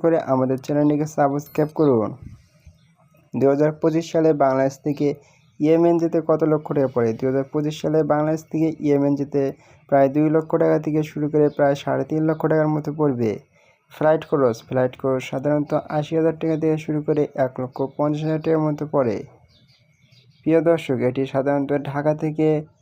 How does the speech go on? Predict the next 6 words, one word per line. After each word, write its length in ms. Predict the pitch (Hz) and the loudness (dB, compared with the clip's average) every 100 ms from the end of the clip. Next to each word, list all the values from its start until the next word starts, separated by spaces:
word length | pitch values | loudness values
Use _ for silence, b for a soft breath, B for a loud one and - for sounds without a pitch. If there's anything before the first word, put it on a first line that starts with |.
| - | -14
সানা 380 | - 143 147 151 147 214 - | -4 0 2 2 0 -4 -6
অথবা 280 | 135 139 143 139 b b b - | -4 0 0 -2 b b b -2
এডেন 300 | 151 160 160 151 | 2 4 2 2
শহরে 300 | 160 156 147 123 | 2 4 4 4
যায়। 240 | 101 - - - - - _ b b b b b _ | 2 2 -6 -18 -20 -20 _ b b b b b _
আপনারা 420 | 135 135 151 147 | -2 -2 0 2